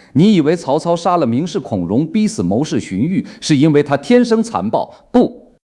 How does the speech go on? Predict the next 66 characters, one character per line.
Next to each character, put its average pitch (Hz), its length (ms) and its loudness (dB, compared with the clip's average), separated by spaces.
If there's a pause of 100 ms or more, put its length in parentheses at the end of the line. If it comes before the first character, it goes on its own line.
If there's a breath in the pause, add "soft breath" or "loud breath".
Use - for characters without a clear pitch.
(220)
是 - 180 0
因 151 160 4
为 131 120 4
他 123 100 -2
构 127 240 2
建 117 160 0
了 104 60 -2
一 104 120 -2
个 123 140 0
只 92 200 -8
认 113 220 2
结 143 220 2
果 101 240 -2
的 - 140 -18 (160 loud breath)
冷 117 260 2
冰 175 240 0
冰 190 180 -4
的 135 100 0
力 160 180 -2
量 107 180 -2
体 - 180 -16
系。 - 320 -12 (240 loud breath)
这 185 140 2
个 117 80 -2
世 127 180 -4
界 127 220 -2
从 160 260 -2
来 156 140 4
不 156 140 -6
奖 87 260 -6
励 127 140 0
委 80 240 -6
曲 131 180 -4
求 120 220 -4
全， 82 340 -4 (240 loud breath)
只 113 140 0
臣 180 260 0
服 151 160 -2
于 170 80 0
他 170 140 -2
那 185 120 0
种 95 220 -4
绝 135 220 0
对 214 160 0
的 110 100 -4
实 107 220 -8
力 175 280 -4
与 131 140 -2
手 - 300 -10
段。 123 120 0 (760 soft breath)
你 170 220 4
以 165 60 4
为 110 140 2
看 151 260 -2
懂 92 140 -2
了 73 80 -8
这 117 140 0
套 87 120 -4
奸 139 240 2
雄 117 200 0
逻 92 160 0
辑 113 120 -6
就 82 140 -6
能 73 140 -10
翻 - 180 0
盘？ - 260 -10